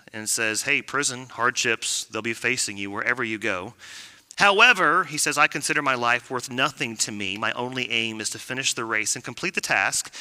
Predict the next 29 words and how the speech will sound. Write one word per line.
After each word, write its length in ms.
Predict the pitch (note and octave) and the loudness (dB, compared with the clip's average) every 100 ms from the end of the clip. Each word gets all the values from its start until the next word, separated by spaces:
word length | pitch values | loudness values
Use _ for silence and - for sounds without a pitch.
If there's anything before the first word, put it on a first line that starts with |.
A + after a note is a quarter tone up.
| - - | -14 0
that 180 | D3+ - | 0 2
the 80 | D3+ | 0
Lord 300 | B2+ C3+ B2 | 2 0 0
Jesus 400 | A#2+ A2+ B2 C#3+ | -2 0 0 0
has 160 | C3 | -2
given 260 | D3 E3+ C3+ | -2 -2 -4
to 80 | F#2+ | -6
me, 180 | F2 - - | -10 -14 -10
the 160 | G#2+ | -8
task 420 | - D3 D3+ - | 0 4 4 2
of 80 | D#3 | -4
testifying 720 | - F#3 - - - B2+ A#2+ | 2 4 4 -2 -2 0 0
to 100 | B2 | -4
the 120 | B2 G#2+ | -6 -4
good 240 | C3 C#3+ | -6 -4
news 400 | A#2 G#2+ G#2+ - | -6 -4 -4 -4
of 180 | A#2 F#2+ | -4 -4
God's 500 | G#2+ G2 F#2+ G2 - - - - - _ - | 0 0 0 -4 -8 -10 -16 -18 -20 _ -18
grace." 560 | - A2+ - - - - - - _ _ - | 0 0 2 0 0 -2 -8 -20 _ _ -2
And 160 | A#2+ | 0
within 440 | A#2 - C#3 F#3 F#3 | -2 0 0 0 0
these 800 | F#3 F#3 F#3+ - - - - - | 0 0 -2 0 0 -2 -4 -8
verses, 720 | C#3+ C#3 A2+ - G2 A2 - - | -4 0 2 0 -2 -2 -4 -4
Paul 320 | - B2 B2 B2 | -4 0 0 0
reveals 360 | A#2 C3+ F3+ - | -2 0 0 -2
to 160 | A#2 | -2
us 200 | G2+ G#2 | 0 -2
th-, 220 | - A#2+ | -2 -6
this, 260 | - A#2+ - | -4 -4 -4